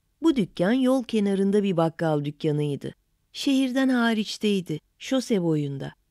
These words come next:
Köylüler kıl torbaların, patlak çuvalların içinde peynirler, cevizler, mısırlar, yumurtalar getirir, o ellerini sokar bakar, "Şehre kadar gitmenize lüzum yok." derdi. "Ben alırım.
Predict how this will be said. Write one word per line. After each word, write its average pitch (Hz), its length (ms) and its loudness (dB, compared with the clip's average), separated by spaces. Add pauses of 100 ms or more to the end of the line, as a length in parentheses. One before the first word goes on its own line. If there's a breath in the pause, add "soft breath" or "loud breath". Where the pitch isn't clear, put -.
(220)
Köylüler 277 600 0
kıl 277 220 -6
torbaların, 156 800 0
patlak 214 460 -4
çuvalların 160 560 0
içinde 151 440 -4
peynirler, 156 720 -2
cevizler, 156 680 -2
mısırlar, 185 600 0
yumurtalar 214 680 2
getirir, 160 640 -2 (180)
o 294 120 2
ellerini 196 580 0
sokar 151 580 -2
bakar, 185 440 0 (200)
"Şehre 269 380 -2
kadar 160 340 0
gitmenize 180 680 -2
lüzum 226 360 2
yok." 196 280 0
derdi. 156 500 -2 (300)
"Ben 254 160 6
alırım. 220 440 2